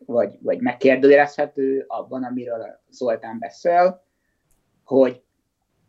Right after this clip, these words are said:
az nekem nagyon nem látszik, hogy, hogy, hogy tehát, tehát lehet, mit tudom én, értelme a, nem tudom, biomezőgazdaságnak kis közösségekben Magyarországon, ami egészségesebb és jobban hozzáférhető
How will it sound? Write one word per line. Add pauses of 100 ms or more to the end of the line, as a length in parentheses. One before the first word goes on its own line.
(120)
az
nekem
nagyon
nem
látszik,
hogy,
hogy,
hogy (240)
tehát, (260)
tehát (280)
lehet,
mit
tudom
én,
értelme
a, (220)
nem
tudom,
biomezőgazdaságnak
kis
közösségekben
Magyarországon,
ami
egészségesebb
és
jobban
hozzáférhető